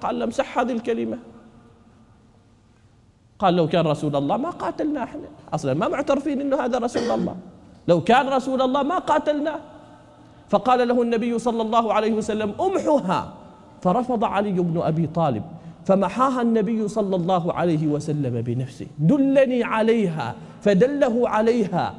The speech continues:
فمحاها النبي صلى الله عليه وسلم بنفسه.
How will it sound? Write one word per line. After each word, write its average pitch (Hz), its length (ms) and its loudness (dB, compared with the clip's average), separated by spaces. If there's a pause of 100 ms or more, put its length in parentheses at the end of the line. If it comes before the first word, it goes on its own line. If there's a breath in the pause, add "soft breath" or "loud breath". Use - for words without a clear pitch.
(180 loud breath)
فمحاها 233 640 0
النبي 247 460 0
صلى 214 280 -2
الله 190 340 -2
عليه 175 320 0
وسلم 143 480 -2
بنفسه. 131 400 -4